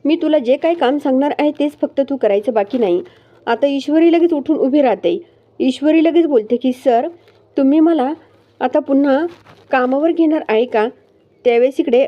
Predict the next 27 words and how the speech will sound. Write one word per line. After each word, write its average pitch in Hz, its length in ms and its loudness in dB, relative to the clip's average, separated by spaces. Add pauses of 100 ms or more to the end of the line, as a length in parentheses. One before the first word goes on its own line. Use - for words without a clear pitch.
(140)
अर्णव 226 280 2
बोलतो 240 320 0
की, 247 220 -6 (540)
"आता 220 240 0
तू 285 160 -2
नीट 277 180 2
समजून 254 420 0
घे, 254 120 2
मी 254 120 0
तुला 269 200 -4
काय 226 220 -2
काम 233 240 -2
करायचे 214 380 -2
ते 226 140 0
सांगणार 226 440 -4
आहे." 190 220 -8 (400)
त्यावेळेस 226 280 2
आता 247 280 -2 (480)
ईश्वरी 277 400 -2
ही 311 140 0
अर्णवकडे 269 500 0
बघते 302 340 -2
आणि 254 280 -2
अर्णव 220 320 0
ईश्वरीकडे 240 480 -2
बघत 208 260 -2
राहतो. 175 380 -2